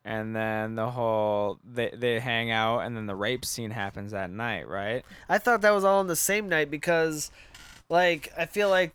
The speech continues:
Speaker 2: the daughters, like, 'cause they were only supposed to walk for five or six hours, so they should all been
Speaker 1: Yeah,
Speaker 2: back
Speaker 1: yeah.
Speaker 2: by nightfall that first night.
Speaker 1: I guess.
Speaker 2: So I think it's the same
Speaker 1: I just
Speaker 2: night.
Speaker 1: must have my time frames way off.
Speaker 2: Yeah.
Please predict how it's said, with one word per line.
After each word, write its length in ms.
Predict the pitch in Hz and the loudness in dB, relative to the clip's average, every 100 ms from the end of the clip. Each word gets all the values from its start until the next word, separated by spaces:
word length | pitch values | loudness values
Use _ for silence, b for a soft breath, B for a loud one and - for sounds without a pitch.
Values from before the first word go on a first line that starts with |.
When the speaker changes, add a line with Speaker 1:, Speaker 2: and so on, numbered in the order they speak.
| _ | _
Speaker 2:
the 440 | 180 170 165 156 139 | 4 4 4 2 0
daughters, 520 | - 170 180 175 160 156 | 4 6 6 4 -2 -2
like, 180 | 160 | -2
'cause 400 | 139 - - _ | -2 -18 -20 _
they 100 | 185 | 2
were 60 | 214 | 4
only 160 | 220 196 | 4 2
supposed 240 | 208 202 | -2 -2
to 60 | 180 | 2
walk 220 | 185 185 | 2 2
for 100 | 151 | -2
five 240 | - 160 | 0 0
or 60 | 147 | 0
six 280 | - 151 160 | -6 -6 0
hours, 280 | 156 143 131 | 2 0 -2
so 80 | |
they 160 | 135 139 | -8 -6
should 160 | - 147 | -2 0
all 160 | 147 | 0
been 100 | 147 | 2
Speaker 1:
Yeah, 140 | 160 117 | 4 4
Speaker 2:
back 100 | 147 | 6
Speaker 1:
yeah. 180 | 156 87 | 4 4
Speaker 2:
by 40 | |
nightfall 360 | 143 147 143 135 | 0 -4 -6 -6
that 180 | 123 - | -8 -6
first 300 | 147 131 147 | -6 -6 -6
night. 240 | 143 131 | -4 0
Speaker 1:
I 160 | 190 180 | 0 2
guess. 580 | 196 139 107 - - - _ | 4 6 4 0 -10 -16 _
Speaker 2:
So 180 | - 185 | 2 4
I 80 | |
think 220 | 185 233 254 | 4 2 -2
it's 100 | 220 | -6
the 80 | |
same 300 | 180 190 196 180 | -2 0 0 0
Speaker 1:
I 80 | 170 | 0
just 140 | 202 | 2
Speaker 2:
night. 60 | 214 | 0
Speaker 1:
must 120 | 196 | 0
have 160 | 208 180 | 0 2
my 120 | 156 | 0
time 300 | 143 147 170 | 0 -2 -2
frames 360 | - 131 104 117 | -4 -4 -4 -6
way 200 | 110 104 | -4 -4
off. 280 | 110 113 - | -4 -8 -4
Speaker 2:
Yeah. 440 | 185 180 160 135 | 2 4 4 0